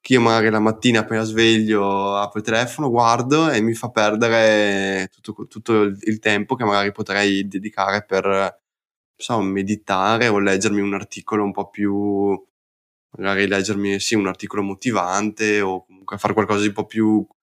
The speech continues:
utile, insomma, per la mia routine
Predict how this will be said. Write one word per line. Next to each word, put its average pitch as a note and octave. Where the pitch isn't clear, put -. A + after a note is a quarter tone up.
utile, A#2
insomma, G2+
per F#2+
la G2
mia G2
routine G2+